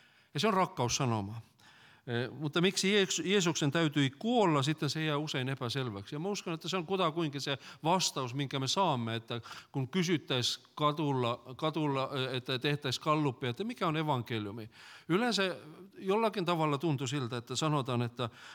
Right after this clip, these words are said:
kristinuskon ydin on lähimmäisen rakkaudessa ja toinen toisemme kunnioittamisessa. Mutta miksi Jeesuksen piti kuolla? Nousiko hän ylös todella?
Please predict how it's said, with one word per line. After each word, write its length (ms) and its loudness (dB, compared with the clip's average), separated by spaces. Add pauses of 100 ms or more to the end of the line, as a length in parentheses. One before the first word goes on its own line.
(120)
kristinuskon 680 2
ydin 300 4
on 220 2 (180)
lähimmäisen 640 4
rakkaudessa 640 0
ja 40 -6
toinen 320 2
toisemme 380 2
kunnioittamisessa. 1040 -6 (1160)
Mutta 180 2
miksi 280 2
Jeesuksen 380 -2
piti 200 -6
kuolla? 440 -6 (1040)
Nousiko 420 2
hän 140 0
ylös 260 -2
todella? 420 -6